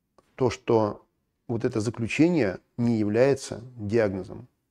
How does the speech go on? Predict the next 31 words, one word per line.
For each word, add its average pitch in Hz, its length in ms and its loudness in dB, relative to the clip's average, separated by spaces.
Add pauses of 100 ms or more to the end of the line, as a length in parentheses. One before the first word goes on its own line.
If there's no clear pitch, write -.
(280)
Да, 127 180 0
то - 80 -4
есть, - 220 -10 (120)
если 113 560 0
вам 117 280 -2
дали 110 200 2
заключение, 113 800 0 (1160)
то 113 400 4 (140)
вот 113 200 -2
это 120 340 0 (180)
заключение, 113 800 -2 (720)
заключение 127 840 0 (200)
не, 127 380 0 (100)
это 127 220 -2
не 127 220 2
диагноз. 107 680 0 (720)
То 110 100 -4
есть 107 200 -8 (760)
заключение 123 600 2
по 113 100 -8
М 113 140 -2
Р 120 80 0
Т - 140 -2
это 123 200 -2
не 120 260 0
диагноз. 98 420 -2
Во 120 80 0
многих 123 280 0 (420)
М 123 120 2
Р - 60 -2
Т - 60 -20